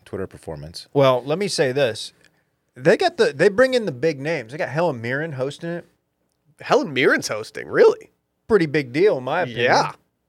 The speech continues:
Speaker 2: Um, and you know what? It was quite enjoyable, and a lot of people circled back and were like, "Dave, how'd you end up doing? Did you miss any questions?" Uh, no. No, hundred percent.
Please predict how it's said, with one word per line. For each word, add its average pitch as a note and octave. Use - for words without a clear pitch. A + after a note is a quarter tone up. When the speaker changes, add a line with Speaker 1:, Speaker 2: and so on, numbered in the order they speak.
Speaker 2:
Um, F3+
and F#3
you G3
know G3+
what? G#3+
It G3+
was G3
quite G3
enjoyable, D3+
and C3
a B2+
lot C3+
of D3+
people C#3+
circled A#2+
back B2+
and A#2
were A2+
like, A2+
"Dave, C3+
how'd B2
you B2+
end A#2+
up G#2+
doing? A2+
Did A2+
you A#2
miss B2
any A2+
questions?" A2
Uh, B2+
no. C#3+
No, C3+
hundred C#3
percent. D3